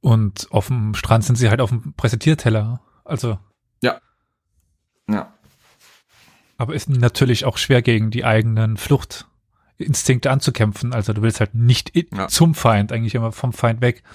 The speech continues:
Speaker 2: Ja, beziehungsweise willst nicht aus einer Deckung raus, die sogar funktioniert. Das, das war ja das Lustige, die Sperren, die da eigentlich als Gegenmaßnahme gegen die Alliierten gedacht waren,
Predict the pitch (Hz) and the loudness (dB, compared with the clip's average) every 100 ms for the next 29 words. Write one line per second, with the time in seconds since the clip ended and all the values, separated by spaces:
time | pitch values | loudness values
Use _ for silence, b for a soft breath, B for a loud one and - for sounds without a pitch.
0 | b b b b b b b _ _ _ | b b b b b b b _ _ _
1 | _ _ _ _ _ _ _ _ _ _ | _ _ _ _ _ _ _ _ _ _
2 | _ _ - 92 92 85 104 95 95 87 | _ _ -8 -6 -4 -2 -2 0 -2 0
3 | 95 90 104 - 92 98 90 113 101 90 | -2 -2 -6 -4 -4 -2 -2 0 0 -2
4 | 92 95 92 95 95 101 90 92 104 92 | -4 -2 -4 -2 -2 -2 -4 -2 0 -2
5 | - - - 87 - 104 98 92 113 113 | -2 -8 -8 -8 -2 0 0 0 -2 0
6 | 107 101 90 - 104 117 110 107 98 95 | 0 0 -4 -2 0 0 -2 0 0 0
7 | 107 - 92 - 123 110 95 - 92 92 | -2 -2 -6 -2 0 2 0 -2 -4 -4
8 | 90 87 85 - - 78 95 95 - 92 | -6 -8 -6 -6 -4 -2 -4 -2 -4 -4
9 | - 98 101 | -4 -4 -4